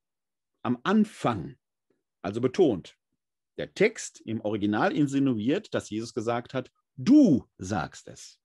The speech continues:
Bleibt aber letzten Endes offen. Die Hohenpriester brachten viele Anklagen gegen ihn vor. Da wandte sich Pilatus wieder an ihn und fragte: "Willst du denn nichts dazu sagen?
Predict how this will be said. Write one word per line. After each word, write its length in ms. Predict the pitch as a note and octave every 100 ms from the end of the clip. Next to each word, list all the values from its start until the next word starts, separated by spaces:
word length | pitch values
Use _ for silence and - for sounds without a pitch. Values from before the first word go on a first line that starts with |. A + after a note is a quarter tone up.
| _ _ _ _ _ _ _ _ _ _
Bleibt 300 | D2+ - -
aber 100 | B2
letzten 220 | A2 -
Endes 180 | G#2+ -
offen. 220 | - - _ _ _ _ - - - - _ _ _
Die 100 | E3
Hohenpriester 640 | F3+ B3 - B3 C#4+ D3
brachten 440 | B2+ D#3 G#3+ - E3
viele 340 | - B3 G#3+
Anklagen 560 | G#3+ A3 - F#2 E2 D#2
gegen 220 | D#2+ D2
ihn 160 | B1
vor. 320 | D2+ - C#2+ C#2+
Da 120 | F#2
wandte 300 | D3+ B3+ D3
sich 160 | C3+
Pilatus 480 | - C3 C#3+ E3+ C3+
wieder 280 | F#3+ A#3+ D#3
an 120 | G2+
ihn 220 | G2+ B2
und 100 | B2+
fragte: 640 | - - F#2+ G2 - F#3 A#3+ _ - - -
"Willst 340 | A#2 F#3+ D4 -
du 60 |
denn 160 | F#3 E3+
nichts 300 | G#3 D4+ -
dazu 280 | A#2+ - G#2
sagen? 680 | F#2 F2 D2 D2+ D3+ C#4+